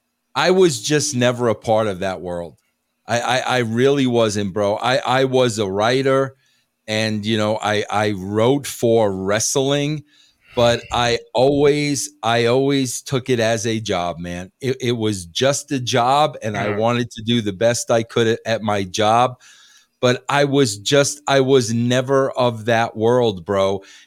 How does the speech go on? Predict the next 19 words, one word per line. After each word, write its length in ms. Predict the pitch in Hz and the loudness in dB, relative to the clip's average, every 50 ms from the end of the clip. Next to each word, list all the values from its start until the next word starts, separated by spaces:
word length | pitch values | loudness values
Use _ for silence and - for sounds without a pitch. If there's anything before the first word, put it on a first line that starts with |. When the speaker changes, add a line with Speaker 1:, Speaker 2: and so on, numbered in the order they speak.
| _ - | _ -4
Speaker 1:
And 340 | - 131 135 127 131 127 127 - | -2 0 2 2 0 0 -2 0
to 120 | 151 143 | -2 0
this 260 | 127 147 147 113 120 | 2 2 0 0 -2
day, 460 | 104 98 131 147 175 175 139 107 101 - | 0 2 2 4 4 2 0 -2 -4 -6
I'm, 340 | - 98 95 90 92 110 - | -4 -4 -4 -4 -4 -6 -6
I'm 260 | - 95 98 98 95 95 | -4 -4 -4 -2 -2 -2
not 240 | 92 90 90 87 | -2 -2 -2 -2
of 140 | 90 87 82 85 | -4 -6 -6 -6
that 220 | 85 80 76 69 | -8 -8 -8 -10
world. 300 | 78 78 73 69 - _ _ _ _ _ - | -14 -16 -16 -16 -18 _ _ _ _ _ -12
Speaker 2:
Mm. 420 | 131 123 120 120 110 104 98 90 - _ _ _ _ _ _ _ _ _ _ - - - - _ _ _ | -10 -8 -8 -8 -8 -10 -12 -14 -18 _ _ _ _ _ _ _ _ _ _ -14 -14 -14 -16 _ _ _
Graham, 520 | 120 113 113 117 123 135 147 160 156 151 - _ _ - 117 - _ _ - | -6 0 4 6 6 6 6 4 0 -6 -10 _ _ -20 -20 -20 _ _ -14
wanna 160 | 104 98 90 | -12 -12 -8
start, 280 | - 127 110 107 120 | -6 -4 -4 -4 -4
wanna 140 | 120 110 107 | -6 -8 -8
start 260 | - - 113 113 120 | -4 0 0 2 4
off 220 | 131 147 156 147 - | 4 4 4 4 2
with 140 | 131 120 120 | 0 -2 -2
me? 260 | 117 107 95 85 | -4 -6 -6 -8